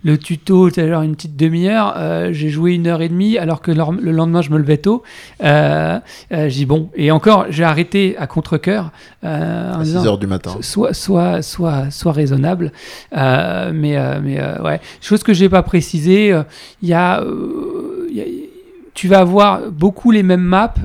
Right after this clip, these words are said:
Speaker 1: mais en fait, l'intérêt, c'est qu'il y a, euh, quatre ou cinq niveaux de difficulté. Et donc, en fait, du coup, c'est, c'est aussi, plus tu augmentes le niveau de difficulté, plus t'as des récompenses, plus
Speaker 2: Ouais.
Speaker 1: tu peux t'acheter, euh, des, euh, des vêtements qui coûtent cher et des armes qui coûtent cher. Et, euh, et, et plus le, le challenge est élevé,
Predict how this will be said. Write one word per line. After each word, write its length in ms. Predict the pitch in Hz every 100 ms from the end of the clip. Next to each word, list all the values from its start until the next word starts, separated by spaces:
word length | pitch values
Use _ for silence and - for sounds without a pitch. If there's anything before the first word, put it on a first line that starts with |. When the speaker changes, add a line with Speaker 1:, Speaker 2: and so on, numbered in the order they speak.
| -
Speaker 1:
mais 160 | 165 175
en 80 | 147
fait, 240 | 190 185
l'intérêt, 480 | 170 156 160 175 190
c'est 180 | 185 160
qu'il 140 | -
y 40 |
a, 200 | 165 175
euh, 140 | 147 143 - _ -
quatre 240 | 190 -
ou 60 | 175
cinq 340 | - 190 -
niveaux 200 | 170 160
de 40 |
difficulté. 760 | 139 151 - - 160 151 214 214 _ - - -
Et 80 | 165
donc, 240 | 143 175 175
en 100 | 127
fait, 180 | 175
du 180 | 151 127
coup, 260 | - 180 185 - -
c'est, 260 | _ - 165
c'est 120 | -
aussi, 320 | 143 - 175
plus 220 | 160 - 151
tu 160 | -
augmentes 320 | 160 139 151
le 60 | 147
niveau 160 | 147 139
de 40 |
difficulté, 320 | 123 - 165
plus 180 | - 139
t'as 120 | -
des 100 | 123 113
récompenses, 560 | 113 120 117 170 180
plus 100 | 113
Speaker 2:
Ouais. 80 | 110
Speaker 1:
tu 120 | -
peux 140 | - 143
t'acheter, 540 | 151 120 - 147 131
euh, 40 | 120 - - - -
des, 200 | 139 135
euh, 120 | 117
des 140 | 117 123
vêtements 380 | 127 - 151
qui 140 | 135 -
coûtent 180 | 156 -
cher 220 | 165 135
et 60 | 120
des 200 | 123 143
armes 120 | 127
qui 120 | -
coûtent 160 | 151 -
cher. 260 | 165 190 - - _ _ _ _ _ _ _ - -
Et, 220 | 143 131
euh, 200 | 117 147
et, 240 | 131 131
et 40 | 117
plus 180 | -
le, 180 | 135 113
le 140 | 104 107
challenge 420 | - 117 120 110
est 80 | 104
élevé, 320 | 104 165 220